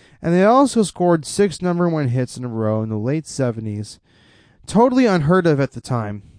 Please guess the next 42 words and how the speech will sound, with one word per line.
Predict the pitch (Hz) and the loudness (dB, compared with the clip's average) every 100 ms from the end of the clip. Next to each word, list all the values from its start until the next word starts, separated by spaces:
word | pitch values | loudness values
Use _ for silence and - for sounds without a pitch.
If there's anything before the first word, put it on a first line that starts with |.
| _ _ _ | _ _ _
but | 170 165 | -2 0
by | 185 | 2
this | 214 262 | 2 0
time | 240 214 | 0 0
they | 196 185 | 2 2
had | 165 | 0
a | |
completely | 170 147 - 262 277 | -2 -6 -4 -2 0
different | 202 185 170 | -2 -2 -6
sound | - 175 165 131 123 | -4 -2 0 -2 -4
from | 139 | -6
the | 127 | -8
stuff | - 147 | -4 -4
they | 143 | -2
did | 127 | -4
in | 123 | -4
the | 117 | -6
seventies. | - 139 139 113 - - - _ _ _ _ _ | -4 -4 -4 -6 -12 -20 -20 _ _ _ _ _
But | 185 | 0
I | 185 | 2
hope | 190 285 320 | 2 2 2
this | - 190 | 0 -4
episode | - 190 175 165 185 | -2 -2 -2 0 0
of | 156 | 0
the | |
podcast | 143 143 139 143 135 117 117 - | -4 -6 -6 -6 -4 -4 -6 -8
will | - 127 | -8 -6
do | 131 131 | 0 0
a | 117 | -2
good | 120 165 | -4 -4
job | 160 170 156 147 | -4 -4 -4 -4
of | 123 | -6
showing | - 151 151 127 117 | -4 -4 -4 -8 -10
people | 135 127 120 110 - _ _ _ | -10 -4 -2 -2 -4 _ _ _
exactly | - 127 151 175 - | -14 -6 -4 -2 -2
what | 170 160 | -2 -2
they | 139 | -4
sound | - 151 147 | -4 -4 -2
like | 127 131 | -4 -6
in | 123 | -8
the | |
sixties, | 117 - - 139 123 110 | -4 -4 -2 -4 -4 -6